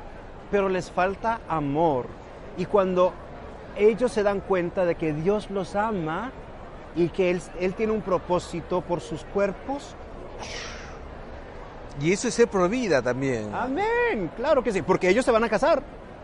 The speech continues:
Speaker 1: y luego ellos se van a formar familias. Muchos de los abortos vienen de problemas, ¿verdad? Cuando hay falta de castidad o cuando hay falta de amor, ¿verdad?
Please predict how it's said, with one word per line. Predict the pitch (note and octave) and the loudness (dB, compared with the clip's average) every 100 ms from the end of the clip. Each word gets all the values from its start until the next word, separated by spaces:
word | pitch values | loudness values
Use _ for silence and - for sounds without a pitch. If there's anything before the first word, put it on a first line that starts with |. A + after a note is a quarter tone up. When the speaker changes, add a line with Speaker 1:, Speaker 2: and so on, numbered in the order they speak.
| - - F#3+ | -16 -6 2
Speaker 1:
y | |
luego | G3+ A3+ A3+ | 6 6 8
ellos | A3+ A#3 | 4 4
se | B3 | 4
van | A3 | 4
a | A#3 | 2
formar | G#3+ G#3 A3+ | 2 2 0
familias. | G#3+ G3+ A3+ C#4+ B3 D#3 - - - - - - | 0 0 2 2 2 0 -6 -14 -14 -14 -14 -2
Muchos | C#3+ D#3+ F#3+ | 0 4 6
de | G3+ | 6
los | G3+ | 6
abortos | A3 G3 F#3+ A3 F#3+ | 6 6 6 4 4
vienen | F3 F#3+ G3+ | 4 2 0
de | G3 | 0
problemas, | F#3+ G3 G#3+ A3+ F3 C#3+ | 2 4 6 4 2 0
¿verdad? | D3+ E3 G#3+ - | 2 2 2 2
Cuando | D#3+ D#3 | 2 4
hay | E3+ | 2
falta | - F3+ F#3 | 2 0 2
de | A3 | 2
castidad | G#3+ G#3+ - A3+ G#3+ G3+ G#3 G#3+ - | 4 2 2 2 4 6 6 4 0
o | - | -2
cuando | F3+ E3+ E3 | 0 2 2
hay | E3+ | 2
falta | - F3+ F3 A3+ | 2 0 0 0
de | G#3+ | 2
amor, | G3+ F#3+ F3+ F3+ F3+ | 0 2 4 4 2
¿verdad? | E3 E3 F#3 | 2 4 4